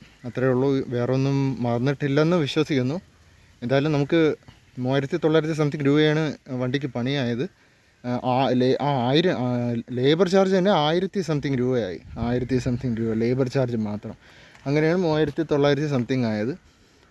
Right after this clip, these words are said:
ആ, മൂവായിരത്തി എട്ട് രൂപ ഇൻഷുറൻസ് കിട്ടുകയും ചെയ്തു. തൊള്ളായിരത്തി എൺപത്തി ആറ് രൂപ ഞാൻ എൻ്റെ കയ്യിൽ നിന്ന് ഇട്ട് കൊടുക്കുകയും ചെയ്തു. അമ്പത് രൂപ അഡീഷണൽ അവർ നമ്മുടെ കയ്യിൽ നിന്ന് വാങ്ങുകയും ചെയ്യും. അങ്ങനെ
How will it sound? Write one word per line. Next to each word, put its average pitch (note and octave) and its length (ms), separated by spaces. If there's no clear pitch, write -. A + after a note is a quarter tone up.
ആ, B2+ 160
മൂവായിരത്തി C#3 420
എട്ട് C#3 180
രൂപ C#3+ 100
ഇൻഷുറൻസ് C#3 540
കിട്ടുകയും B2+ 420
ചെയ്തു. B2+ 300
തൊള്ളായിരത്തി C3 680
എൺപത്തി C3 440
ആറ് B2 220
രൂപ C3 220
ഞാൻ B2 260
എൻ്റെ A#2+ 320
കയ്യിൽ B2 220
നിന്ന് B2+ 140
ഇട്ട് A#2+ 140
കൊടുക്കുകയും A2+ 420
ചെയ്തു. F#2 220
അമ്പത് B2+ 280
രൂപ C#3+ 80
അഡീഷണൽ B2+ 360
അവർ A#2+ 340
നമ്മുടെ A2+ 220
കയ്യിൽ A#2 120
നിന്ന് G#2+ 140
വാങ്ങുകയും A2 300
ചെയ്യും. F#2 220
അങ്ങനെ F#2+ 320